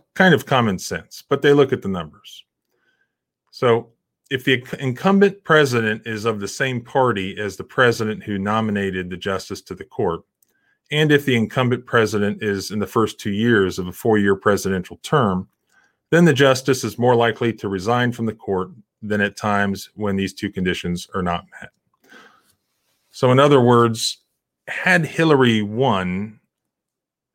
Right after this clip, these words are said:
then it was more likely that Ginsburg would have resigned. And that's sort of common sense. But since that condition was not met,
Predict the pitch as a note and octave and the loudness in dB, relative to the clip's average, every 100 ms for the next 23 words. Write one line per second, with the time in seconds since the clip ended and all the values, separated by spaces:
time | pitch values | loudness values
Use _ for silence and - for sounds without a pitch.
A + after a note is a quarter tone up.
0 | - A#2 A#2+ A#2+ A#2+ A2+ G#2 G2+ G2+ A2+ | -6 -2 -2 -2 -2 0 2 2 0 -2
1 | A2 G#2+ G#2+ A2 F#2+ F#2 - - F2+ F#2+ | 0 0 0 -2 -6 -6 -8 -4 -4 -4
2 | G2+ _ G2 F#2+ F2 G2 G2+ A#2 C3+ D#3 | -8 _ -8 -6 -4 -4 -2 0 0 0
3 | G#2+ - _ _ _ _ - F3 E3+ B2+ | -4 -12 _ _ _ _ -2 2 4 2
4 | - G#2 G2 - G#2 G2+ F2+ - A#2+ - | 0 0 -2 -2 -2 -2 -4 -6 -8 -8
5 | - - _ _ _ _ _ G#3 G3+ - | -18 -20 _ _ _ _ _ -2 -2 -2
6 | G#2+ G2+ G2+ F#2+ G2+ F#2+ F#2+ G2+ F2+ E2+ | -2 0 -2 -2 -2 -2 -2 -4 -6 -4
7 | G#2 D3 - F#2+ F2 | 0 -2 -2 -10 -10